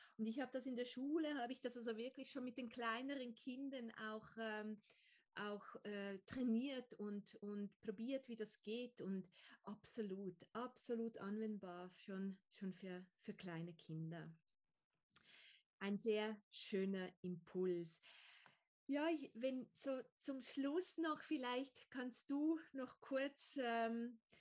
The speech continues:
so zusammenfassen, was für dich das Wichtigste ist, wenn du jetzt an Mut denkst und, äh,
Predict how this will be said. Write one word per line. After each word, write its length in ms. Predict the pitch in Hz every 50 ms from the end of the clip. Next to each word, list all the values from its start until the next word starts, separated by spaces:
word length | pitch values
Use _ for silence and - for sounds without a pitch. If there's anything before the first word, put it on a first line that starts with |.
| - _ _ _ _ -
so 120 | - 240
zusammenfassen, 880 | 226 - - 226 214 220 214 254 302 320 320 - 247 269 - 269 262
was 100 | 247 240
für 140 | - - 269
dich 260 | 202 - 240 226 -
das 320 | - 254 226 - - 220 208
Wichtigste 640 | 262 277 311 320 - - 311 294 - - - - 269
ist, 300 | 254 254 262 269 - -
wenn 160 | 226 233 226
du 60 | 220
jetzt 180 | 226 214 214 -
an 140 | 233 208 214
Mut 340 | 214 226 262 277 277 269 - - -
denkst 720 | - 165 226 214 220 247 269 269 277 277 269 - - - -
und, 340 | 220 214 214 214 214 214 208
äh, 340 | 214 214 208 208 208 214